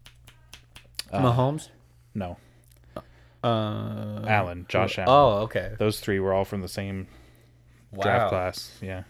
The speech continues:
Speaker 2: That's a, that was a big year.
Speaker 1: And Mahomes was a year af-, before
Speaker 2: That's what
Speaker 1: them.
Speaker 2: I, he was before
Speaker 1: I
Speaker 2: them?
Speaker 1: think.
Speaker 2: He might be.
Speaker 1: I
Speaker 2: I just,
Speaker 1: think
Speaker 2: I feel like,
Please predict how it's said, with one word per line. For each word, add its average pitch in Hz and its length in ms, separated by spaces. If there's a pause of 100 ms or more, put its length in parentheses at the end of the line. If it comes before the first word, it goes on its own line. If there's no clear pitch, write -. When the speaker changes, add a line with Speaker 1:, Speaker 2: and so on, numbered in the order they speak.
(140)
Speaker 2:
That's 95 240
a, 101 300
that 123 120
was 127 140
a 98 40
big 101 240
year. 110 340
Speaker 1:
And 104 140
Mahomes 98 440
was 95 160
a 90 80
year 90 500
af-, 90 280 (100)
before 92 200
Speaker 2:
That's 180 140
what 151 100
Speaker 1:
them. 92 160 (380)
Speaker 2:
I, 117 40
he 147 100
was 147 120
before 107 480
Speaker 1:
I 120 80
Speaker 2:
them? 262 180
Speaker 1:
think. 117 460 (1200)
Speaker 2:
He 294 160
might 151 440
be. 98 260
Speaker 1:
I 120 120
Speaker 2:
I - 20
just, 143 240
Speaker 1:
think - 100 (120)
Speaker 2:
I 123 80
feel 170 240
like, 143 240